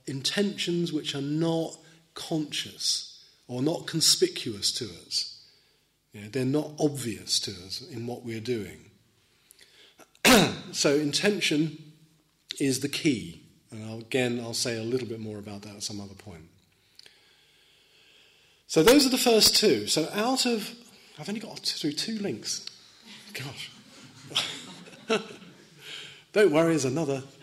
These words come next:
ten to go. <laughs> I'll tell you who did it in the end.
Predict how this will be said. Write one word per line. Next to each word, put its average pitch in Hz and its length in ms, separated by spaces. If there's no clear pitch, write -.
ten 165 260
to 143 100
go. 135 160
<laughs> 117 220
I'll 143 100
tell 180 200
you 147 160
who 143 160
did 139 200
it 110 100
in 104 120
the 101 140
end. 101 260